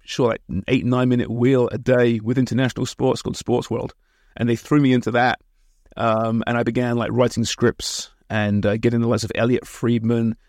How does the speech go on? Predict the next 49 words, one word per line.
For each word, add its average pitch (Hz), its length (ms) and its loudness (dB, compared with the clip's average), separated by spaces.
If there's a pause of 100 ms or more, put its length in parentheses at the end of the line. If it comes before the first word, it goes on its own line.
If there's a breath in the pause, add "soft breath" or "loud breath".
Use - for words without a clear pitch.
(140)
Steve - 360 -2
Kouleas, 120 680 0 (340)
Greg 131 180 4
Sansoni 120 800 0 (260)
to, - 80 -12
to 123 140 2
voice 123 320 0
these 117 400 -2 (100)
stories 120 460 0
for 120 180 -4
me, 113 220 -4 (200)
and 127 120 0
it - 60 -2
kinda 143 160 0
grew 147 200 0
from 123 220 -4
there. 131 280 -4 (300)
But, 120 120 2
uh, - 20 4
yeah, 147 240 4
it 139 100 0
was 147 140 0
just - 180 -2
an 147 80 0
incredible 139 560 0
time. 127 380 -2
You 120 80 0
know, 117 140 0
we 123 220 0
were 123 120 2
cheap - 360 -4
labor. 123 380 2
They 131 300 2
knew 127 260 4
it. - 140 -2 (480)
Um, 117 320 0
they, 117 120 2
they 127 120 2
threw 131 220 0
us 131 100 -2
into 127 140 -2
all 139 180 0
sorts 135 340 -2
of 120 220 -2
situations, 117 920 0
um, 117 400 -2
sink 143 380 0
or 117 80 0
swim. 113 480 -4